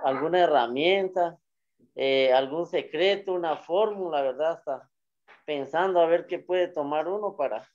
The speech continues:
para quitar esa ansiedad que uno siente muchas veces, ¿verdad?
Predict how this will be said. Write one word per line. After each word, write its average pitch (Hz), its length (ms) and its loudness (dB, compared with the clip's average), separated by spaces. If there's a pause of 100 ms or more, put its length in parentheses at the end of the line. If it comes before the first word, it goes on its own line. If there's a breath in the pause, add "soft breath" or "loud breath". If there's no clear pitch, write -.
(480)
para 156 260 4
quitar 170 500 2
esa 175 200 2
ansiedad 147 560 0
que 147 140 -4
uno 147 280 -6
siente 160 400 -4
muchas 143 380 0
veces, 190 340 0
¿verdad? 143 380 0